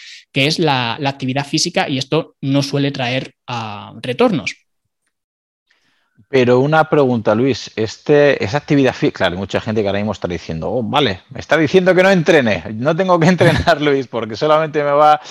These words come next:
Speaker 2: a corresponder un cinco por ciento del gasto total". Pero entendemos que si haces un it, es decir, una actividad física deportiva, eh, de, de calidad y en cantidad, eh, eficiente,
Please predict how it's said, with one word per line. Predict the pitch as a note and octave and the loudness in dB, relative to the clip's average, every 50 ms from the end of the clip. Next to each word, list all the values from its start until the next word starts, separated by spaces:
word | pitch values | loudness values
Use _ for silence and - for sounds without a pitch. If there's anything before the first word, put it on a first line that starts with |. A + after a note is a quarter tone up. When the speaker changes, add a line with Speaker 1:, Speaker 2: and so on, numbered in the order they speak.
| - - - - - | -18 -18 -18 -14 -10
Speaker 2:
a | - A#2+ | -8 -6
corresponder | B2+ B2 B2+ - - - C3 C#3 D3 | -4 -4 -4 -6 -6 -6 -6 -4 -4
un | D3 C#3 G#2 | -4 -4 -6
cinco | - - D3+ D#3 D3 C3+ C3 | -6 -6 -6 -4 -4 -4 -2
por | B2+ B2 | -2 -2
ciento | A2+ - C3+ C3+ B2+ | -2 -4 -6 -4 -4
del | B2 B2 | -2 -2
gasto | B2 - - C#3+ A#2 | -2 -2 -2 -4 -4
total". | A2+ G#2 G2 F#2 E2 D#2+ - _ _ _ _ _ - - - - - _ _ _ _ - | -4 -2 -2 -2 -4 -6 -12 _ _ _ _ _ -20 -20 -20 -20 -20 _ _ _ _ 0
Pero | C3 A#2+ A#2 G#2+ A2 G#2+ G#2 G2 F#2+ F#2+ - - - | 2 4 4 4 2 2 0 0 0 -2 -4 -6 -8
entendemos | G#2 G2+ F#2 G2 G2 G2+ A2 B2+ D3 F3 E3+ - - | -10 -8 -6 -6 -4 -2 -2 -2 -2 -4 -6 -8 -4
que | - C3+ D#3 G#3+ - _ _ _ _ _ _ _ - | -2 0 0 0 -2 _ _ _ _ _ _ _ -10
si | - - A2 | -6 -2 -2
haces | A2 G#2 C#3+ A2+ G2 - | -2 -2 -2 -4 -4 -4
un | A#2+ A2+ B2+ | -6 -4 -2
it, | C#3 B2+ - | -2 -2 -2
es | G2+ G2+ | -2 -2
decir, | G2+ F#2 - G2 E2+ D2+ - - | -2 -2 -4 -6 -6 -8 -10 -16
una | - - - | -18 -18 -18
actividad | - _ - E2+ E2 E2+ F2+ F#2 F2+ | -12 _ -8 -6 -4 -4 -4 -4 -6
física | - - G#2 F#2+ - - G2+ E2+ - F#2 | -6 -6 -6 -6 -4 -6 -8 -6 -4 -4
deportiva, | F2+ F2+ E2 E2 F2 D#2+ - A2 A2+ G#2 F2 E2 D#2+ _ _ _ _ - - _ _ _ | -4 -6 -6 -8 -8 -6 -4 -4 -2 -2 -4 -6 -8 _ _ _ _ -20 -20 _ _ _
eh, | - - F2 F2 F2 E2+ E2+ E2+ E2 E2 E2+ - | -4 -2 -2 0 -2 -2 -4 -4 -4 -4 -6 -6
de, | |
de | F2+ F#2+ F2 | -4 -6 -6
calidad | - - - E2 F2 F2+ F#2 G#2+ A2+ G#2+ G2 - - | -6 -8 -10 -8 -4 -2 0 0 0 0 -2 -6 -12
y | - G2+ F#2 F2+ E2+ F2 F2 F2 E2+ F2 F2 F2 | -12 -10 -8 -8 -6 -6 -6 -6 -6 -6 -6 -6
en | F2 E2+ E2 D#2+ | -8 -8 -8 -8
cantidad, | - E2 E2 D#2 F2+ E2+ F2 F2+ F2+ F2 F2 E2+ - | -8 -8 -6 -6 -6 -2 0 0 0 0 0 -2 -6
eh, | F2+ F2 F2 F2 F2 E2+ F2 F2 F2+ - - - | -8 -8 -8 -10 -10 -10 -8 -6 -6 -6 -6 -4
eficiente, | - F#2+ - G#2 F2+ - A#2 A#2+ B2 A2+ B2+ D3 F#3+ | -6 -4 -2 -2 -2 0 2 0 2 2 2 0 0